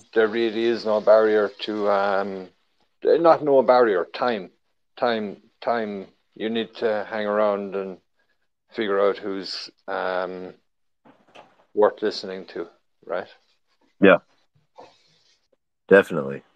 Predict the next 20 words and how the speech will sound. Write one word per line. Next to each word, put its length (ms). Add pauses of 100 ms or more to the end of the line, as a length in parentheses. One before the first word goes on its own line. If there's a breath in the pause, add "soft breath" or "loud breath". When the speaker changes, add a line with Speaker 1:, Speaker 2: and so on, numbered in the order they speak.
(460)
Speaker 2:
Definitely. 640
Um, 540 (960)
so, 280
yeah, 200
no, 380 (160)
it, 260
it's, 420
uh, 280 (3000 loud breath)
not 180
enough 240
time 220
in 80
the 80
day, 420 (160)
to 100
say 200
the 100
least, 500 (920)
you 140
know? 220